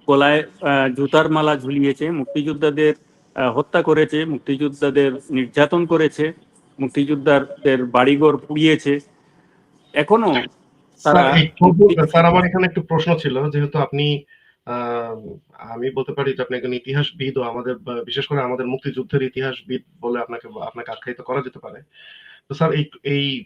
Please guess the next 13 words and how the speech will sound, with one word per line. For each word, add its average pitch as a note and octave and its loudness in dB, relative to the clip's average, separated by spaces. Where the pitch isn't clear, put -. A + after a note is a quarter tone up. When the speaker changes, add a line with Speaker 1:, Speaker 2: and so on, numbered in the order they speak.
Speaker 2:
কবর F#3+ 6
পোড়ানোটা F3 2
বাংলার C#3+ 0
মাটিতে C3+ -4
কবে B2 -4
থেকে A#2 -12
শুরু G#2+ -16
হলো F2 -20
স্যার? - -20
বা A#2+ -12
কবরকে F3 2
অবমাননা D#3+ 0
করা, A2 -10